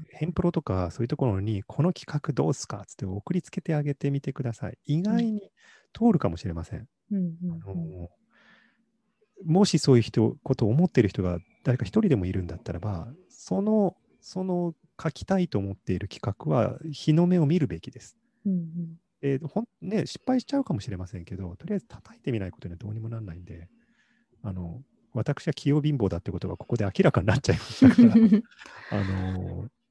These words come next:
Speaker 1: あなたにもチャンスあるはずですよという、そういうふうに言いたい。
Speaker 2: うん。私ちょっと今思い出したんだけど、やっぱ堀さんって、その、例えばその、特に、まあ結構いろ-、い-、もちろんその、ブロガーとして、ライターとして、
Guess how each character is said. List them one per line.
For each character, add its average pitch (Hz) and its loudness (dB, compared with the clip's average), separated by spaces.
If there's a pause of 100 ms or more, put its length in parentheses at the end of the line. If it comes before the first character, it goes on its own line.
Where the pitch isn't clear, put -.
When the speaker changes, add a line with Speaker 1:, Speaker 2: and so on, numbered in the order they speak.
(140)
Speaker 1:
あ 90 -6
な 110 6
た 131 8
に 98 4
も 80 -10 (760)
チ 139 4
ャ 143 12
ン 127 8
ス - -2
あ 82 -2
る 98 2
は 87 -8
ず 87 -12
で 92 -4
す - -16
よ - -20
と 117 -20
い 85 -14
う、 85 -20 (220)
そ - -4
う - 4
い 110 4
う - 0
ふ 113 -4
う 113 0
に 87 -6
言 92 -8
い 90 -10
た - -12
い。 - -18
Speaker 2:
う 165 -2
ん。 151 -6 (220)
私 202 -4
ち - 2
ょ - 6
っ - -6
と 220 8
今 180 6
思 180 6
い 214 8
出 220 8
し - -2
た 185 2
ん 156 0
だ 156 -4
け 151 -4
ど、 151 -2 (140)
や 202 -2
っ 208 -4
ぱ 180 2
堀 208 4
さ 285 4
ん 277 6
っ - 4
て、 - -6
そ - -2
の、 - -4
例 202 6
え 180 4
ば 180 -4
そ 156 0
の、 139 -2
特 277 4
に、 156 2 (1300)
ま 185 2
あ 165 2
結 - 4
構 165 2
い 165 2
ろ-、 - -2
い-、 156 -6 (140)
も 180 2
ち 220 4
ろ 180 8
ん - -2
そ 165 -2
の、 143 0 (140)
ブ 175 -4
ロ 180 2
ガ 175 4
ー 185 -4
と 185 -4
し - -6
て、 156 0
ラ 151 2
イ 165 -2
タ 165 0
ー - 0
と 170 -4
し - -8
て、 147 -4